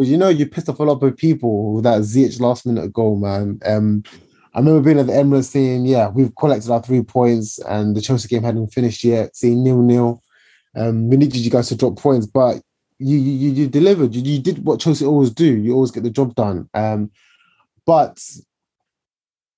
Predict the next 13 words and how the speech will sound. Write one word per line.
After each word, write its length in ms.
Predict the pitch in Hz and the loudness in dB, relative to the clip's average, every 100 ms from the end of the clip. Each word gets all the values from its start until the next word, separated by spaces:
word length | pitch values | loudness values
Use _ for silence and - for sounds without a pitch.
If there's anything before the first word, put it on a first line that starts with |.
| _ _ | _ _
would 300 | 170 147 156 | 0 2 4
you 80 | 180 | 2
agree 260 | 175 185 190 | 4 2 2
when 120 | 170 | 2
I 60 | 156 | 0
say 200 | 175 170 | 0 0
you 320 | 160 165 147 - | 2 0 -2 -4
probably, 260 | 165 165 | -4 -2
you 400 | 165 143 131 135 | -2 -4 -6 -8
guys 240 | 127 139 143 | -4 -4 -2
didn't 220 | 147 135 | -4 -6
play 120 | 151 | -4
well? 400 | 131 135 165 208 | -2 -2 -4 -6